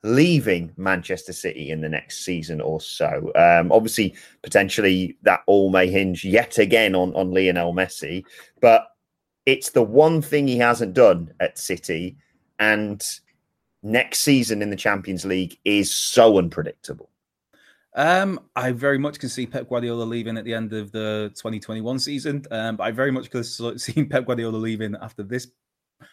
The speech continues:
Speaker 2: most recent season or after last season. Um,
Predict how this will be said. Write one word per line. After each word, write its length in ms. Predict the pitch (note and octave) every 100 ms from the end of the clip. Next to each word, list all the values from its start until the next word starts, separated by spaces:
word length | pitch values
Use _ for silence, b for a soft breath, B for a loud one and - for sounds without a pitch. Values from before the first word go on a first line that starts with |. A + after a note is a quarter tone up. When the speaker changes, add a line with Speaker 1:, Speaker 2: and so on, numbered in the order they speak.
| -
Speaker 2:
most 180 | A2 G#2+
recent 300 | C#3 D3 B2+
season 340 | D3+ C#3 C#3+ B2+
or 220 | C#3+ D3+
after 180 | D3 A#2
last 300 | A#2+ C#3+ -
season. 340 | C#3+ C3+ B2+ b b -
Um, 420 | C3+ C#3+ C#3+